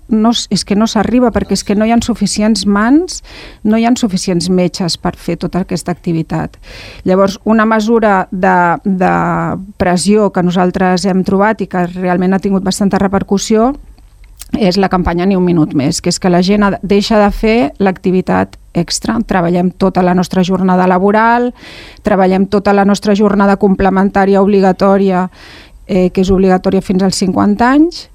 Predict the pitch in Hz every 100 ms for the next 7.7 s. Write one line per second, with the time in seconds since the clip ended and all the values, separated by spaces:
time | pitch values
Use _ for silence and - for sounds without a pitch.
0 | - - - 214 220 208 202 196 196 202
1 | 196 185 196 180 175 170 170 - - 202
2 | 233 - - - 170 190 170 175 175 185
3 | 165 170 196 190 - - - - 233 202
4 | 220 233 - 185 170 190 _ _ 196 -
5 | 190 220 - 233 226 208 214 - 262 262
6 | 254 262 226 196 190 220 - 240 220 240
7 | 226 226 233 240 254 330 -